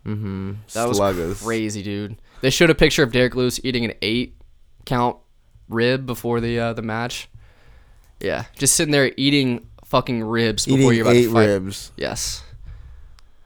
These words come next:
Speaker 2: I think it was a half slab. <laughs>
Speaker 1: What a, what a man, what a man.
Speaker 2: I mean, he te-, he got gassed and he eventually lost, so,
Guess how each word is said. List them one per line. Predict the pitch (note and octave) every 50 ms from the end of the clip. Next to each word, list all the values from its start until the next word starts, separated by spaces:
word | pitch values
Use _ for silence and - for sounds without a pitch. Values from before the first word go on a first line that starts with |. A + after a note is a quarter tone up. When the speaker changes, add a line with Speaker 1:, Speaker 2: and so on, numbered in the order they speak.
| - - -
Speaker 2:
I | B2+
think | C3+ B2+
it |
was | A#2 A2
a | G#2+
half | A2+ A2+ A2+ A#2 -
slab. | - C3+ C3 B2+ C3 C3 C3+ B2+ - - - - - - - - - -
<laughs> | G#3+ A3+ - - - - - - - - - - - D3 D3+ - - - - - - - - - - - - -
Speaker 1:
What | A#2+ A2+ A2+ A#2 A2+
a, | A#2 A#2 A2+
what | - G2 A2 A2+ B2
a |
man, | B2 A#2+ A2+ A#2 A#2 A#2 A#2 A#2
what | A2+ A2
a | A2
man. | A2 G#2 G2 F#2 F#2 F#2 F2+ F2+
Speaker 2:
I | F2+ C3
mean, | C3+ C3 B2+
he | C3+ C#3
te-, | C3 - D3+ C#3 C3+ B2
he | C3+ C3+ C#3 C#3 C3+
got | C#3+ A#2+ A2+ A2 G#2
gassed | G#2+ A2 B2 B2+ B2 A#2+ - A#2
and | G#2+
he | A2+ A2+
eventually | G#2+ A#2+ A#2+ - A2+ A2+
lost, | G#2+ G#2+ A2+ A#2+ A#2 A2+ A2 - -
so, | - G#2+ G#2+ A2+ A2+